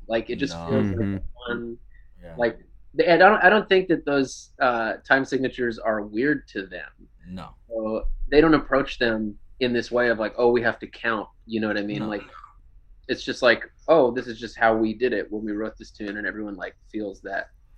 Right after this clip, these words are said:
Speaker 2: Well,
Speaker 1: that
Speaker 2: I'll tell
Speaker 1: sense.
Speaker 2: you what's weird. Like, I, I don't know if I ever mentioned this, but, like, as long as I remember, even when I was a, a wee lad, like, four years old, you know, we would have dinner with other families,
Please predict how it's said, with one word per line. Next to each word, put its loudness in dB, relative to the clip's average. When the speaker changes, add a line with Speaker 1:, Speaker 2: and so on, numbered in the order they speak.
Speaker 2:
Well, -8
Speaker 1:
that 2
Speaker 2:
I'll -2
tell -4
Speaker 1:
sense. -6
Speaker 2:
you -6
what's -8
weird. -10
Like, -14
I, -14
I -10
don't -4
know -4
if -10
I -10
ever -10
mentioned -10
this, -12
but, -12
like, -12
as -14
long -8
as -12
I -6
remember, -8
even -8
when -8
I -6
was -12
a, -16
a -12
wee -8
lad, -8
like, -8
four -6
years -8
old, -4
you -16
know, -10
we -10
would -8
have -6
dinner -4
with -6
other -4
families, -10